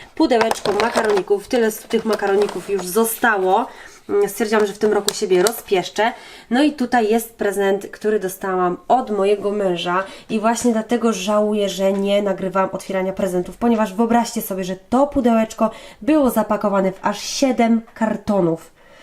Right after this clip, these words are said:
Więc możecie sobie wyobrazić, jak na samym początku był wielki karton i ja, mia-, mając zagwozdkę,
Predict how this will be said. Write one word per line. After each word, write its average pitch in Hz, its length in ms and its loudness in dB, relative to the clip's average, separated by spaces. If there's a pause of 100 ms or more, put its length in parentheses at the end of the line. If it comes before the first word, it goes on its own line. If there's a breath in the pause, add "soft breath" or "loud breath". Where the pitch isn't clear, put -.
(180 loud breath)
Więc 208 180 -2
możecie 226 260 0
sobie 208 460 0
wyobrazić, 208 520 0
jak 233 140 2
na 214 80 4
samym 208 260 0
początku 202 540 -4
był 196 300 -4
wielki 202 400 -4
karton 185 640 -4 (400 loud breath)
i 220 160 2
ja, 233 360 4
mia-, 202 180 2
mając 214 280 2
zagwozdkę, 202 500 -2